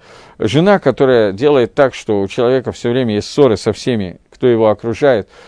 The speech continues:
и сама постоянно находится в этом состоянии, еще и кричит, гневается и так далее, это в переводе на русский язык таки плохо. Теперь, если, э, читаем Гаона, Гаон говорит: «Лучше сидеть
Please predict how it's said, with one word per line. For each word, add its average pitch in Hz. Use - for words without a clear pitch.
и 113
сама 147
постоянно 110
находится 104
в -
этом 101
состоянии, 113
еще 113
и 92
кричит, 113
гневается 101
и -
так 120
далее, 180
это 151
в -
переводе 135
на 131
русский 143
язык 123
таки -
плохо. -
Теперь, 175
если, 175
э, 127
читаем 180
Гаона, 95
Гаон 165
говорит: 135
«Лучше 196
сидеть 147